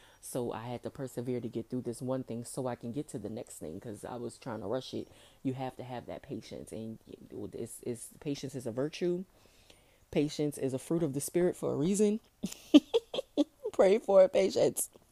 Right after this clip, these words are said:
So I just wanna close this out by saying I created a new book. It's a book of affirmations. It's a thirty-day affirmation book. Every day is a different affirmation.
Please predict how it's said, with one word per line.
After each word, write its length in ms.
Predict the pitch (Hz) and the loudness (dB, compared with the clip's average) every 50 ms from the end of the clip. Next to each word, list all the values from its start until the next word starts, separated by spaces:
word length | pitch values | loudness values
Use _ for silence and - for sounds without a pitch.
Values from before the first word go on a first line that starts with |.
| _ _ _ _ _ _ _ _ _ _ _ - - - - - 107 - - - - - | _ _ _ _ _ _ _ _ _ _ _ -20 -20 -20 -20 -20 -18 -18 -18 -20 -18 -14
So 180 | - - 160 | -2 0 0
I 80 | 147 139 | 0 0
just 180 | 143 160 - | 0 -2 -4
wanna 160 | 175 160 156 151 | -4 -4 -4 -6
close 260 | - 170 143 151 - | -4 -4 -4 -4 -2
this 160 | 131 147 - - | -6 -6 -6 -4
out 200 | 131 143 143 151 | -4 -4 -2 -4
by 200 | - 135 127 131 | -4 -6 -6 -8
saying 520 | - - 160 147 139 131 123 127 143 156 - - - - - - - _ _ - | -8 -6 -6 -4 -4 -4 -4 -6 -6 -10 -12 -16 -20 -20 -20 -20 -20 _ _ -10
I 600 | 127 147 175 190 196 190 190 196 202 202 214 233 _ _ _ _ _ _ _ _ _ | -8 -8 -6 -8 -6 -6 -6 -4 -6 -6 -8 -10 _ _ _ _ _ _ _ _ _
created 440 | - - 208 175 165 160 165 170 165 | -14 -10 -6 -4 -4 -2 -2 -2 -2
a 80 | 175 170 | -2 -4
new 140 | 180 185 196 | -2 -4 -4
book. 360 | 185 180 175 190 - - - _ _ _ _ - | 0 0 0 0 -2 -6 -20 _ _ _ _ -6
It's 180 | 151 151 - 160 | -6 -4 -2 -4
a 60 | 139 | -2
book 200 | 127 139 143 - | -2 -4 -4 -4
of 100 | 160 - - | -8 -8 -6
affirmations. 720 | 139 143 - 135 143 147 147 160 - - 170 151 156 - | -8 -6 -6 -8 -8 -6 -8 -8 -10 -10 -10 -10 -8 -8
It's 140 | - 123 - | -8 -8 -6
a 60 | 123 | -8
thirty-day 500 | 117 - 135 147 151 156 151 151 151 - | -6 -4 -4 -4 -4 -4 -2 -2 -4 -4
affirmation 840 | - - 147 - - 139 139 135 135 135 - - 139 135 135 139 143 _ - - - - _ - | -4 -6 -8 -8 -8 -8 -6 -4 -6 -6 -6 -8 -8 -8 -8 -8 -10 _ -20 -20 -20 -20 _ -12
book. 420 | 123 117 - 139 139 143 - - - _ | -12 -6 -4 -2 -2 -2 -4 -6 -12 _
Every 280 | - 139 139 - 160 156 | -2 -2 0 0 -2 -4
day 320 | 131 147 139 135 139 135 | -2 -2 0 0 0 0
is 180 | - - 135 131 | -2 -2 -4 -6
a 60 | 131 131 | -8 -8
different 320 | 131 127 - - - - | -8 -8 -8 -8 -8 -8
affirmation. 720 | 139 - - 131 131 123 120 127 - - 127 120 123 127 | -8 -6 -6 -8 -6 -6 -8 -8 -10 -8 -8 -6 -8 -8